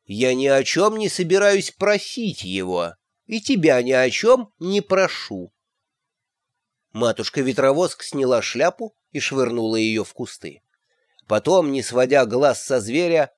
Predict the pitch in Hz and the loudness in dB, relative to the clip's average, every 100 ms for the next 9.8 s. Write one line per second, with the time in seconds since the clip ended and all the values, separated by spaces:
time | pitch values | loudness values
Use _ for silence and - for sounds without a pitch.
0 | _ - 117 120 139 139 120 147 180 - | _ -6 -6 -2 0 2 2 0 -4 -8
1 | 165 - 143 123 - 131 - 123 127 113 | -12 -8 -8 -8 -8 -8 -8 -6 -6 0
2 | 107 139 208 - _ _ _ - 196 151 | 2 2 -2 -4 _ _ _ -6 -2 0
3 | 165 156 - - 139 113 110 110 - 113 | 0 -4 -6 -6 -4 -2 -2 -4 -6 -8
4 | 127 - 120 110 117 104 95 85 110 113 | -8 -6 -6 -4 -4 -4 -6 -6 -4 0
5 | 90 76 - _ _ _ _ _ _ _ | 0 -2 -14 _ _ _ _ _ _ _
6 | _ - 117 160 151 139 156 165 147 131 | _ -4 0 2 2 -2 0 2 2 2
7 | 135 135 135 120 120 135 147 190 185 117 | 0 2 0 0 0 0 0 -2 -2 -4
8 | 101 127 143 120 101 131 135 151 143 - | -4 -4 -4 -6 0 0 0 -4 -8 -4
9 | 123 110 123 107 131 139 180 | -2 -2 -4 -4 -2 4 2